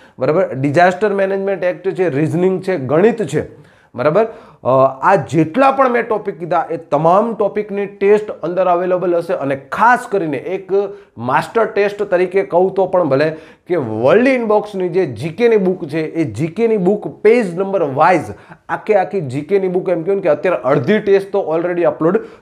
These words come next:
થઈ ચૂકી છે. તો આ જે છે એ જી કેની ફ્રી ટેસ્ટ આની અંદર આપવામાં આવશે. બરાબર મિત્રો, તો આટલું જે છે એ તમે સમજી શકો છો કે ભાઈ આપણે પાંચસો ને એકાવન રૂપિયાની અંદર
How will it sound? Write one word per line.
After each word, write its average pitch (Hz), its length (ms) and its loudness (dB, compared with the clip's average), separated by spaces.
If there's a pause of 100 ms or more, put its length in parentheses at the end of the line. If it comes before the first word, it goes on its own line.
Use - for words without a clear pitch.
(140)
થઈ 165 120 2
ચૂકી 156 280 -4
છે. 135 100 -4
તો 135 100 -4
આ 175 400 2
જે 208 260 2
છે 202 140 -2
એ 180 220 -2
જી 139 180 -6
કેની 190 340 -6
ફ્રી 190 300 -4
ટેસ્ટ 185 380 -2
આની 160 280 -2
અંદર 156 180 -2
આપવામાં 139 440 -2
આવશે. 120 420 -2 (500)
બરાબર 185 220 0
મિત્રો, 185 280 -4
તો 196 100 0 (220)
આટલું 226 520 2
જે 202 200 4
છે 165 480 -4 (160)
એ 165 80 -6
તમે 175 240 0
સમજી 185 300 -4
શકો 190 280 -4
છો 170 120 -4
કે 160 80 0
ભાઈ 175 140 2
આપણે 190 260 2
પાંચસો 160 500 -2
ને 196 80 -2
એકાવન 208 600 0
રૂપિયાની 180 480 -2
અંદર 156 360 -2